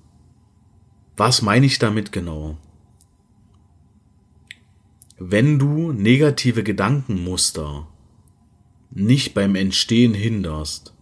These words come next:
dann werden sie dich auf lange Zeit beeinflussen. Das kennt ihr bestimmt unter der sogenannten selbsterfüllenden Prophezeiung.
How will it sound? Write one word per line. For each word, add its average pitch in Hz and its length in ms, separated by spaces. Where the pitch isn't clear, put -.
dann 95 240
werden 117 300
sie 131 200
dich 147 380
auf - 260
lange 113 400
Zeit 107 640
beeinflussen. 73 840
Das - 420
kennt 135 300
ihr 135 140
bestimmt 131 640
unter 101 320
der 98 180
sogenannten 113 1120
selbsterfüllenden 107 1080
Prophezeiung. 95 840